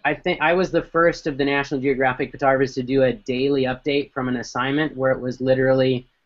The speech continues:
pretty much every day for an entire month in the field. And so this was a decision that was ba-, made by National Geographic maybe two years ago,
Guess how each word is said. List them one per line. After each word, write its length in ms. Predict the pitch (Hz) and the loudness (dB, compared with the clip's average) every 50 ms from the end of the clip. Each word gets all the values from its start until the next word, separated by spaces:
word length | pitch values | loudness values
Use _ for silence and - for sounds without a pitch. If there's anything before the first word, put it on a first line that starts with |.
| _ _ _ | _ _ _
pretty 140 | _ 156 151 | _ 4 4
much 200 | 143 143 139 - | 4 4 4 2
every 280 | 147 139 131 135 131 120 | 0 2 2 2 0 0
day 280 | 110 127 123 131 131 | 0 -2 -2 -2 -4
for 140 | 127 - 139 | -2 -4 -4
an 80 | 127 123 | -2 -2
entire 640 | 123 117 117 - 120 120 120 123 120 120 123 120 | -4 -4 -6 -4 -2 -2 0 0 0 -2 -2 -2
month 340 | 120 120 123 123 120 117 - | -2 -4 -4 -4 -6 -6 -8
in 80 | 120 113 | -8 -8
the 60 | 107 | -8
field. 460 | - - 120 120 131 143 156 156 156 - _ _ _ _ _ _ _ _ | -8 -6 -4 -2 -2 -2 -2 -4 -6 -10 _ _ _ _ _ _ _ _
And 240 | - 127 131 131 127 | -4 -2 -2 -2 -2
so 680 | - - 139 135 135 135 135 135 135 131 131 131 127 - _ _ _ _ _ - | -2 0 2 4 4 4 6 6 6 6 6 4 0 -6 _ _ _ _ _ -6
this 160 | 170 170 - | -6 2 4
was 180 | 214 202 165 | 4 6 6
a 60 | 180 160 | 4 2
decision 420 | 147 147 - - 170 156 156 160 | 2 0 2 0 0 0 0 0
that 60 | 139 | 0
was 160 | 139 143 131 | 0 0 -2
ba-, 240 | - - 143 139 139 - | 0 -2 -2 -2 0 -2
made 280 | 135 139 139 143 135 | -2 0 0 0 0
by 140 | 135 131 131 | 0 0 0
National 400 | 131 131 135 135 135 - 143 127 | 0 0 0 -2 -2 -2 -4 -2
Geographic 640 | 120 131 131 120 131 127 131 131 - - 127 127 - | 0 0 0 2 0 2 0 0 0 -2 -4 -4 -2
maybe 400 | 143 139 147 156 147 135 131 131 - | -2 -2 2 2 2 2 0 -2 -6
two 420 | - - - 170 175 175 180 180 | -16 -10 -6 -4 -2 0 0 0
years 360 | 175 160 160 156 160 160 - | 0 0 0 0 0 0 -2
ago, 480 | 170 156 165 156 156 160 160 160 156 | -2 0 2 4 4 4 2 0 -4